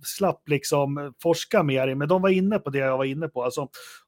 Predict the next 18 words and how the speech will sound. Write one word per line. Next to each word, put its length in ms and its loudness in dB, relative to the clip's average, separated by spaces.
om 40 -12
du 60 -6
tittar 480 2
sex, 320 -4
sju 180 0
år 180 2
tillbaka, 580 -2
liksom, 320 -8
hur 180 2
mycket 420 -4
folk 300 -4
de 160 -4
har 80 -6
bytt 380 -6
på, 260 -6
på, 380 -6
på 140 -6
nyckelpositioner. 1000 -6